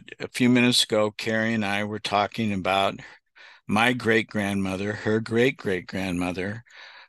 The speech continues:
who simply worked her li-, lifetime as a domestic cook.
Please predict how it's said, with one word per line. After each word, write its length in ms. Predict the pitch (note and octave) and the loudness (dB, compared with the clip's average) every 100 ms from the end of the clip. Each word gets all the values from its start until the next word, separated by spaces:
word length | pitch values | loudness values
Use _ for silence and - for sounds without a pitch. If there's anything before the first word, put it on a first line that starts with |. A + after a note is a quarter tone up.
| _ - | _ 0
who 120 | A#2+ | 4
simply 480 | A#2 - C3+ - D#3+ | 6 6 4 4 2
worked 560 | C#3+ A#2 A2+ - - - - | 2 2 2 0 -8 -10 -10
her 200 | A#2+ A#2 | -2 -2
li-, 260 | A#2+ A#2 - - | -2 -6 -10 -4
lifetime 800 | A#2 B2 - - G2 F#2+ G2 A2+ - - - | 2 2 2 -2 0 0 -2 -6 -20 -18 -4
as 180 | G#2 A#2+ | 0 0
a 80 | |
domestic 600 | G#2 A2 G#2+ G#2 - A2+ | 2 0 2 2 0 -2
cook. 460 | - G#2 F#2 - - | -6 -6 -6 -10 -20